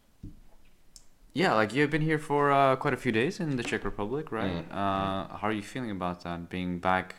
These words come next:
Speaker 1: in the place where you used to live in? Yeah.
Speaker 2: Well,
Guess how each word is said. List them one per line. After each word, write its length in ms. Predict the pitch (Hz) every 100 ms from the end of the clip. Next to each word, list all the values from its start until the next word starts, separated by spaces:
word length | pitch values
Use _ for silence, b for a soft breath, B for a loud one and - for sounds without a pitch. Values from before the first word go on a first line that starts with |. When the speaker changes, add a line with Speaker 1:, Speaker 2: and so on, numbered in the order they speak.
| - -
Speaker 1:
in 120 | 92
the 80 | 90
place 500 | - 92 92 87 - -
where 160 | 90
you 140 | 87 87
used 340 | 90 90 -
to 80 | 90
live 180 | 107 98
in? 200 | 85 85 - _ -
Yeah. 180 | 98 90 - - b b b b b b b b
Speaker 2:
Well, 360 | 92 101 107